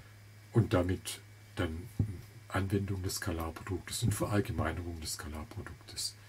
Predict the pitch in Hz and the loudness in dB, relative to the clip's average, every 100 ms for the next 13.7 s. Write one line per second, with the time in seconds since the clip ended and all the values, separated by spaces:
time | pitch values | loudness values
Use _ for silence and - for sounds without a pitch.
0 | - - - - 87 90 165 - - - | 2 2 -4 -4 4 8 8 6 -4 -16
1 | - - - 92 - 110 123 - 123 - | -20 -18 -6 -4 0 2 2 4 4 4
2 | - - - - - 92 - 85 82 82 | 0 -2 -2 -2 2 2 2 -6 -6 -6
3 | - - - 85 82 90 - 90 - - | -8 -8 -6 -2 0 0 -2 -6 -8 2
4 | 175 180 156 139 - - - - - - | 6 8 6 6 -2 -10 -18 -16 -18 4
5 | 127 110 104 98 - - 107 101 - 98 | 10 10 8 2 -4 -8 -6 -6 0 2
6 | 110 120 98 - - - - - - - | 8 8 6 -4 -16 -20 -20 -20 -20 -20
7 | - - 104 - - - - - - - | -6 0 4 4 4 -6 -14 -12 -10 -6
8 | - 85 80 98 - - 82 82 78 80 | 0 0 2 -2 -2 -6 -4 -4 -6 -6
9 | 80 67 - 104 95 117 104 85 95 - | -6 -6 -2 2 2 4 2 2 -4 -4
10 | - - - - - 85 78 67 - 87 | -4 -4 -12 -6 -2 0 -2 -6 -2 -2
11 | 85 80 82 - - - - - 92 107 | -2 -6 -6 -4 -4 -4 -4 -2 2 2
12 | 95 - - - - 82 78 80 - 87 | 0 -6 -18 -18 -6 -4 -4 -6 -4 -4
13 | 90 85 76 78 78 82 92 | -4 -6 -6 -6 -4 -4 -2